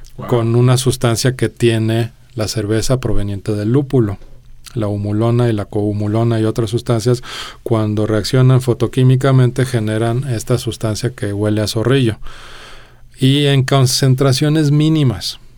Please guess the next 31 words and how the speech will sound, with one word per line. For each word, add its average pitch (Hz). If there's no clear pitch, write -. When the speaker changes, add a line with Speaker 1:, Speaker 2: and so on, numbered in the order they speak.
Speaker 2:
pues 123
suficiente 131
como 113
para 110
que 113
la 117
hueles 131
y 113
ya 123
sabe 147
y -
huele 120
diferente. 92
Speaker 1:
Mm. 107
Speaker 2:
Entonces, 127
la 113
razón 117
por 147
la 117
que 110
la 107
mayoría 113
de 135
las 123
cervezas 110
artesanales 110
vienen 117
en 104
botella 113
color 110
ámbar, 113